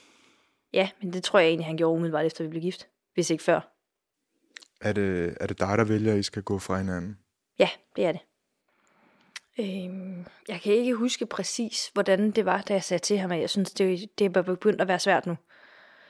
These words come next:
Speaker 1: Øhm, men jeg fortalte ham, at, altså, jeg, jeg, det her, det fungerer ikke særlig godt længere, og jeg synes faktisk, at, at det er, er træls, at jeg skal være voksen for os begge to. Øh, at jeg lige om lidt står med den økonomiske byrde for os begge to.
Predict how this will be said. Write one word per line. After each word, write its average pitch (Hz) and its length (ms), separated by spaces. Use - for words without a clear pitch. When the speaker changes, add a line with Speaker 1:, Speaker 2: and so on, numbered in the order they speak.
Speaker 1:
Øhm, 180 640
men 190 200
jeg 180 100
fortalte 208 400
ham, 202 160
at, - 300
altså, - 160
jeg, 170 180
jeg, - 300
det 208 80
her, 190 80
det 190 100
fungerer 202 400
ikke 180 300
særlig 190 300
godt 185 200
længere, 185 260
og 143 40
jeg 165 100
synes 202 220
faktisk, - 400
at, - 340
at 190 180
det 175 220
er, 143 180
er 202 60
træls, 196 400
at 190 120
jeg 190 80
skal - 160
være 180 120
voksen 196 300
for - 120
os 175 80
begge 196 220
to. 202 320
Øh, 175 260
at 175 160
jeg 180 100
lige 202 120
om 208 60
lidt 202 160
står 202 340
med 180 400
den 180 140
økonomiske 202 500
byrde 247 320
for 208 140
os 190 120
begge 202 220
to. 214 340